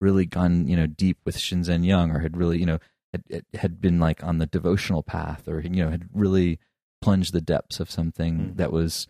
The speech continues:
Speaker 1: you know, sounded really similar, but also had differences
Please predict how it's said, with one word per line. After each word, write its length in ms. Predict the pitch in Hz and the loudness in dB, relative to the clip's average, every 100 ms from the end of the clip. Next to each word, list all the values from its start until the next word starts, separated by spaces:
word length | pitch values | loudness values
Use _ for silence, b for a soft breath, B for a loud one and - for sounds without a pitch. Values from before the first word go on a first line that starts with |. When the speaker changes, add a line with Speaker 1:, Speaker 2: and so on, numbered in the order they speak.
| _ _ - | _ _ -2
Speaker 1:
you 60 | |
know, 40 | 98 | -2
sounded 520 | - 90 110 123 113 | 0 -2 0 0 2
really 160 | 107 110 | 2 2
similar, 540 | - 104 107 113 110 | 0 0 2 2 2
but 140 | 95 | 0
also 280 | 78 90 - | 0 0 0
had 180 | 92 85 | -4 -4
differences 760 | 95 - 87 - 95 90 - | -6 -4 -4 0 0 0 -2